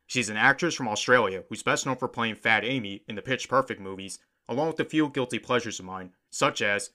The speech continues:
Night at the Museum three, How to Be Single, and The Brothers Grimsby.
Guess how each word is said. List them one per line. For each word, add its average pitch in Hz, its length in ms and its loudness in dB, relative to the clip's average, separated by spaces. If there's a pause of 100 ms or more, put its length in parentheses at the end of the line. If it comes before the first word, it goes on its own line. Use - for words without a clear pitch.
(160)
Night 104 120 0
at 101 80 0
the 104 40 -10
Museum 95 380 -10
three, 135 560 -2
How 98 160 -4
to 98 60 -8
Be 101 100 -6
Single, 107 480 -2 (240)
and 110 120 -2
The 98 60 -4
Brothers 135 460 2
Grimsby. 95 680 -2